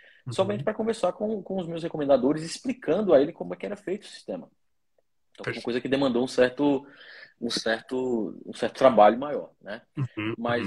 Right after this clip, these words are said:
Speaker 1: uhum.
Speaker 2: é, é exatamente isso aí. Programação, se eu tivesse tido mais tempo, eu teria pro-, é, provavelmente conseguido uma bolsa ainda melhor, mas não me arrependo de nada, deu tudo certo. O importante é que, que,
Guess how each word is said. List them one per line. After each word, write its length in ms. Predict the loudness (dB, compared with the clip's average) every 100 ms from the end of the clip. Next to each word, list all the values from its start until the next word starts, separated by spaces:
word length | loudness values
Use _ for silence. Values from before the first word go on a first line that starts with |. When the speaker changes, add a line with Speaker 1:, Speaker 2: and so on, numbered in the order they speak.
| -2
Speaker 1:
uhum. 60 |
Speaker 2:
é, 100 | -2
é 560 | -4 -6 -10 -12 -18 -12
exatamente 420 | -10 -10 -10 -12
isso 80 | -10
aí. 100 | -12
Programação, 800 | -10 -12 -6 -6 -6 -8 -8 -12 _ _ _
se 100 | -14
eu 60 |
tivesse 260 | -6 -6 -6
tido 220 | -12 -6
mais 220 | -6 -6
tempo, 200 | -10 -10
eu 40 | -10
teria 240 | -8 -8
pro-, 200 | -4 -2
é, 240 | -2 -2 -6 -4
provavelmente 960 | -4 -2 -4 -4 -6 -8 -8 -6 -8 _ _
conseguido 420 | -6 -4 -4 -2
uma 100 | 0
bolsa 280 | 0 0 0
ainda 200 | -2 0
melhor, 460 | 0 2 0 -4 _ _ _ _ _ _ 0
mas 420 | 4 4 2 -6
não 80 | -8
me 40 |
arrependo 240 | -6 -6 -4
de 60 |
nada, 220 | -2 -2 -4
deu 140 | -8
tudo 160 | -10 -8
certo. 420 | -2 0 -2 -8
O 40 |
importante 420 | -10 -10 -12 -14
é 20 | -10
que, 360 | -6 -2 -2
que, 420 | -2 -4 -4 -8